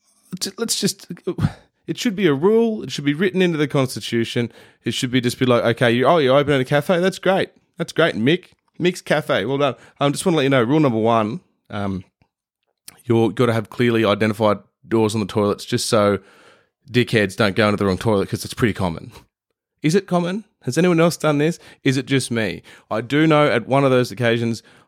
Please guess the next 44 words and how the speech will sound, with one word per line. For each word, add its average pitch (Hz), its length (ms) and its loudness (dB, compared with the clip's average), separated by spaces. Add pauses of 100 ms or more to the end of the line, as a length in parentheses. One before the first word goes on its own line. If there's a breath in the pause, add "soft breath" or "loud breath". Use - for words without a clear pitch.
(100)
I 117 180 2
had 110 180 2
at 87 80 -2
least 110 480 -2 (800)
ten 120 280 2
schooners 101 420 0
in 87 100 -4
me. 85 300 -8 (100)
I 107 60 -4
always 110 180 2
had 107 140 4
a 95 40 0
few 107 260 0
John 95 260 0
Deeres 90 440 -4 (180)
that - 180 -6
day. 87 300 -4 (1800 soft breath)
So 196 160 -4
it, 208 220 -2
it, 220 140 -8
especially 262 400 -4
if 180 80 -4
you're 135 80 -4
selling 120 320 0
alcohol 151 400 0
in 107 80 -2
your 95 80 -2
establishment, 123 640 -4 (840)
you 185 80 -4
got 165 140 4
a - 20 0
bloke 135 260 0
just 131 160 -6
walking 135 220 2
around 120 260 0
tanked, 151 460 -2 (380)
about 135 220 2
to - 60 -6
piss 135 220 -2
himself 135 460 0
'cause 120 100 -8
he 117 100 -4
waited 127 340 0
for 123 160 -2